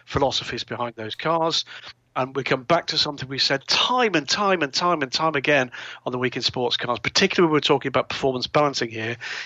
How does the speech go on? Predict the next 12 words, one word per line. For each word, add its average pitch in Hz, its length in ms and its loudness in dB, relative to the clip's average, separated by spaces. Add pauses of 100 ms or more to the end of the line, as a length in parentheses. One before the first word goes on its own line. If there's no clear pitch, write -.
is - 160 0
you 139 160 4
effectively 147 640 2
would 135 140 2
have 120 480 0 (340)
three 160 540 4
different, 135 760 2
at 143 180 -2
least 165 480 4
three 143 280 -2
different, 131 500 0 (380)
uh, 131 260 4